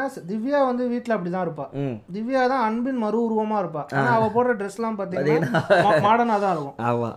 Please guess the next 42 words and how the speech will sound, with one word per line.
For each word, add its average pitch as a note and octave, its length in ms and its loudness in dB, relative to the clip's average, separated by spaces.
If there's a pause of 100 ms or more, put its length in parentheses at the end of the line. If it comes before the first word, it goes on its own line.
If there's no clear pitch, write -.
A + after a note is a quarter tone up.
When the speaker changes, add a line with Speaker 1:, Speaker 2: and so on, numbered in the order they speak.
(140)
Speaker 1:
ஆனா C4+ 440 -2 (100)
இந்த G3+ 120 -4
ஃப்ளாஷ்பேக்ல B3 680 0
வர F#3+ 220 2
ஒரு D#3+ 420 0
லேடி F3 300 0
இருப்பா. C#3 180 -8
Speaker 2:
சாரி E3+ 300 2
ஃபுல்லா C#3+ 260 0
கட்டியிருக்கா. C#3 260 0
Speaker 1:
அவ E3+ 220 2
சாரி A#3 240 4
ஃபுல்லா A3 140 -2
Speaker 2:
பெரிய G#3 300 6
Speaker 1:
கட்டியிருப்பா. E3+ 40 6
Speaker 2:
சைக்கா E3 260 6
இருக்கு. C3 320 0 (180)
Speaker 1:
இவனுங்க B3+ 300 0
சொல்ற B3 340 2
மாதிரி B3+ 280 0
ஹோம்லியா A#3+ 440 2
தான் G#3+ 160 2
இருப்பா. D#3+ 200 -4 (180)
Speaker 2:
ஆ. C3+ 100 -2 (580)
Speaker 1:
அவ B3+ 220 4
வந்து C#4+ 160 2
வேற B3 240 4
மாதிரி A#3+ 220 2
Speaker 2:
வேற C#3 120 4
Speaker 1:
இருப்பா. B2+ 40 0
Speaker 2:
மாதிரி B2+ 280 -4
இருப்பா. B2 220 -10
பா-, - 240 -6
தெரிஞ்சது. E3 640 2 (400)
Speaker 1:
இப்ப G3+ 160 2
Speaker 2:
எனக்கு A#3+ 160 6
Speaker 1:
ஹோம்லின்னு C#4+ 360 2
நினைச்சுலாம் C4 400 0
அவளை A#3 240 4
வந்து A3+ 200 0
க-, G#3+ 200 0
க-, - 100 -14